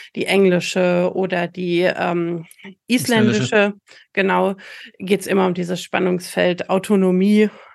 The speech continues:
Speaker 1: gesellschaftliche Norm. Wer bin ich eigentlich noch? Was erwartet die Gesellschaft von mir? Wo bleibt mein Platz? Und ja,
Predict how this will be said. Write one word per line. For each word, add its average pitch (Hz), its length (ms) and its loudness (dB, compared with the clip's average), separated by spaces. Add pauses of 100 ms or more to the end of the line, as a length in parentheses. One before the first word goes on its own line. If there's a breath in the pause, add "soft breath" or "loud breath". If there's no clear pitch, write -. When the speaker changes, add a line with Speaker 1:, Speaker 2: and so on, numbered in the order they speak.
Speaker 1:
gesellschaftliche 180 840 -4
Norm. 180 480 2
Wer 185 200 0
bin 180 200 -2
ich 202 300 -2
eigentlich 180 640 -2
noch? 170 260 0
Was 175 180 -2
erwartet 170 460 -2
die 180 80 -2
Gesellschaft 165 540 -2
von 180 160 0
mir? 170 180 2
Wo 175 140 2
bleibt 175 320 -2
mein 160 160 -2
Platz? - 460 -4 (580 loud breath)
Und - 480 2 (1200)
ja, 175 320 -6